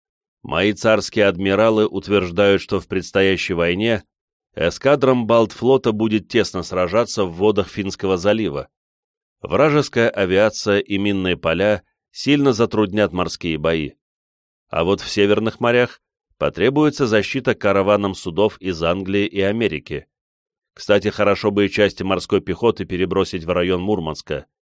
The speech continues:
но это можно сделать уже по железной дороге".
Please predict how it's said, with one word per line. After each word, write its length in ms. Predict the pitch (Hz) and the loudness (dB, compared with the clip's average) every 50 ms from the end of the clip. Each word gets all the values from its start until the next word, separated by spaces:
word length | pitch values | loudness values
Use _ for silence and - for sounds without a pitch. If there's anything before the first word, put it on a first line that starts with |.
| _ _ _ _ - | _ _ _ _ -8
но 160 | 82 80 85 | -2 -2 -2
это 140 | 85 - 90 | 0 -2 -2
можно 360 | 92 101 101 92 85 101 98 | 0 0 0 0 0 -4 -4
сделать 380 | 87 82 101 98 98 92 - | -2 0 0 0 0 0 -2
уже 200 | 98 95 92 92 | -2 -2 -2 -2
по 120 | 85 - 104 | -2 -2 -4
железной 460 | - 101 98 92 90 82 80 90 87 | -2 0 0 0 0 -2 -2 -6 -2
дороге". 440 | 90 101 101 95 82 71 - - | 0 2 2 2 0 -2 -8 -16